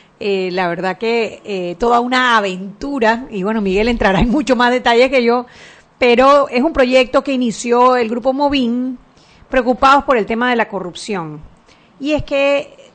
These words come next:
cuando hablamos de la corrupción, tratamos de circunscribirlo a algo ajeno a nosotros, algo que pasa en los políticos, en los partidos políticos, en las personas que se meten a la, a la política, pero la corrupción es un problema muchísimo más profundo que esto, y una de las cosas que a mí me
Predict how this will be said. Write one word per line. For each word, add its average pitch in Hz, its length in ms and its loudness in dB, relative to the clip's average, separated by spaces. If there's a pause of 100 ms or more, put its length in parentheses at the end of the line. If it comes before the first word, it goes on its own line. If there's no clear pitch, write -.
cuando 214 220 -4
hablamos 285 320 -2
de 240 100 0
la 214 120 0
corrupción, 208 580 -6
tratamos 233 400 -4
de 269 80 -2
circunscribirlo 214 800 -4
a 233 40 2
algo 233 140 0
ajeno 226 340 -2
a - 20 -4
nosotros, 175 760 -10
algo 202 280 -4
que 220 80 -8
pasa 208 500 -4
en 202 140 -12
los 202 100 -12
políticos, - 840 -18
en 196 60 -14
los 190 100 -14
partidos 254 400 -8
políticos, 196 580 -10
en 175 60 -6
las 180 100 -10
personas 254 300 -6
que 262 80 -12
se 220 100 -12
meten 254 500 -2
a 214 80 2
la, 175 340 0 (280)
a - 80 -8
la 202 160 -4
política, 214 520 -6 (260)
pero 269 160 -2
la 262 120 0
corrupción 262 400 -6
es 320 60 -4
un 320 140 -6
problema 269 360 -4
muchísimo 277 680 -6
más 214 160 -2
profundo 220 560 -4
que 180 180 -6
esto, 180 240 -8
y 233 440 -10
una 254 200 -6
de 285 60 -2
las 254 100 -2
cosas 247 300 -10
que 240 440 -4
a 208 80 -10
mí 208 160 -8
me 254 200 -8